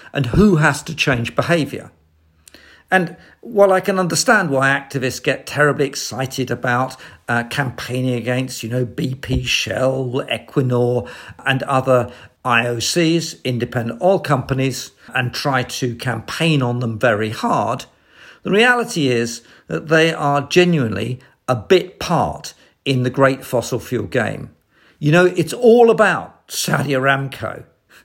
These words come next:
PetroChina. It's about Rosneft. It's about Russia, Saudi Arabia, China, and a host of related large oil producers, none of which are nice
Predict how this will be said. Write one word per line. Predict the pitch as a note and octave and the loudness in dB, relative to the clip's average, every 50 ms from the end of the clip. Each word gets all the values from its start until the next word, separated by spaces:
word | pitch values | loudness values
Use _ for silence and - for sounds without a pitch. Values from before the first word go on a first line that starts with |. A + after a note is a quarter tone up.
| _ - - _ _ - | _ -20 -20 _ _ -4
PetroChina. | - D3 D3 D3+ - - C#3+ C3 B2 - - C#3 C3+ B2 A#2 A2+ A2+ - | -2 -2 0 0 -2 -2 0 0 0 0 -2 -2 -2 -2 -2 -4 -4 -6
It's | D3+ D3 - | -6 -2 -2
about | E3+ D#3+ E3 F#3+ F3+ F3 E3 E3 | -2 0 2 2 2 4 2 0
Rosneft. | E3 D#3+ D#3 D#3+ D3 D3+ D3 - - - - - - | 2 2 4 4 4 2 -2 -4 -4 -4 -6 -6 -6
It's | D3+ D3 - - | -6 -6 -2 -2
about | E3 E3 F3 E3 D#3 D#3 D#3 - - - - - - | -2 2 4 4 4 4 0 -4 -12 -20 -20 -18 -12
Russia, | - C3 C#3 E3 D#3+ C#3+ - - - - F3 E3 D#3 D3 D3+ - - - _ | -8 -2 2 2 2 2 2 -2 -2 0 0 0 0 -2 -6 -14 -20 -20 _
Saudi | - - - - F#3 D#3+ D#3 E3 D3+ D3+ D3 | -12 -8 -4 2 4 4 4 4 2 0 0
Arabia, | D3 C#3+ C#3 C#3+ C#3 C#3 C3+ B2 B2+ C3 B2 A#2+ A#2+ - - - _ _ | 0 2 4 4 4 4 2 0 0 0 0 -2 -2 -6 -14 -20 _ _
China, | - - - F#3 F3 D#3+ D3 C3+ B2 A#2+ A#2+ A#2 - - - - - - _ - | -4 -2 0 2 2 2 2 2 0 0 -2 -4 -6 -12 -20 -20 -20 -20 _ -2
and | C3+ C3 C3 C#3 | 0 0 2 0
a | B2 | -2
host | - - - D#3 C#3+ C#3+ - - - | -2 0 0 0 0 0 -6 -8 -8
of | B2 - C3+ | -8 -4 -4
related | B2+ B2 B2+ D3 D3 C#3+ D3 - - C3 A#2 - - - - _ _ _ _ | -4 2 2 2 2 2 -2 -2 -2 -2 -2 -2 -6 -20 -20 _ _ _ _
large | - B2+ B2 C#3 C#3 C3+ C3+ C3+ C3 C3 C3 B2+ - - - _ _ _ _ - | -2 2 4 6 6 6 4 4 4 4 2 2 0 -8 -12 _ _ _ _ 0
oil | C#3 B2+ B2 A#2+ | 2 2 4 2
producers, | A#2 A#2+ B2 A#2 - B2+ B2 A2+ A#2 - - - B1+ C2+ - - - _ _ _ _ _ _ _ _ _ | 0 0 -4 -6 -4 -4 -4 -4 -4 -6 -8 -10 -10 -10 -10 -14 -16 _ _ _ _ _ _ _ _ _
none | - B2+ B2 C3+ D#3 F#3 F#3+ G3 | -10 -4 0 2 4 4 4 4
of | F#3+ E3 - | 2 0 2
which | C3+ C3 B2+ B2+ - - - - - | 2 0 0 0 -4 -8 -10 -8 -4
are | C3+ A#2 A2+ A2 A2 A2 G#2+ - - _ - | -2 0 2 2 2 0 -2 -6 -14 _ -10
nice | - B2 B2+ B2 A#2 A#2+ A2+ - - - - - | -4 -2 0 0 0 0 -2 -4 -8 -10 -12 -14